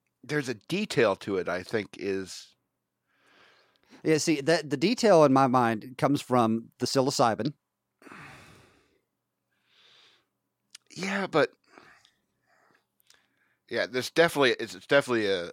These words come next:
Speaker 1: a mixed drink, mixed cocktail here.
Speaker 2: Yeah.
Speaker 1: But, uh, yeah, definitely psilocybin.
Speaker 2: Uh, the,
Speaker 1: But
Speaker 2: uh,
Speaker 1: there's a clarity to it that is different than, like, Picasso or anything like that.
Speaker 2: Mm-hmm.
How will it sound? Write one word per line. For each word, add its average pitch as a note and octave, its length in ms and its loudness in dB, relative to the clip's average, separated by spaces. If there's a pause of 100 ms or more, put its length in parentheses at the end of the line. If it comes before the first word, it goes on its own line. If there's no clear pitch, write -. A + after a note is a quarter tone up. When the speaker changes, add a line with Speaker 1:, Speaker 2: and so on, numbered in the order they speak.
Speaker 1:
a F2+ 180 -8
mixed G#2 340 -8
drink, G2+ 440 -6
mixed - 300 -8
cocktail G#2 540 -4
here. F#2 340 -8
Speaker 2:
Yeah. D3+ 300 0 (960)
Speaker 1:
But, A2+ 180 4
uh, F#2 240 2 (1500)
yeah, A2 240 -8
definitely C3+ 400 -2
psilocybin. E2+ 840 -4 (540)
Speaker 2:
Uh, E3 60 -2
the, C3 160 -4
Speaker 1:
But C3 100 2
Speaker 2:
uh, C3 40 2
Speaker 1:
there's C3 160 2
a B2+ 40 -4
clarity D3 580 4
to F#2+ 220 -6
it D#2+ 200 -6
that F#2+ 240 -2 (1200)
is A2+ 200 -12 (100)
different C#3+ 300 0
than, A2 80 0
like, G2+ 140 -4
Picasso F2+ 520 -8
or D#2+ 100 -14
anything F2+ 260 -20
like - 160 -20
that. - 260 -14
Speaker 2:
Mm-hmm. D3+ 420 2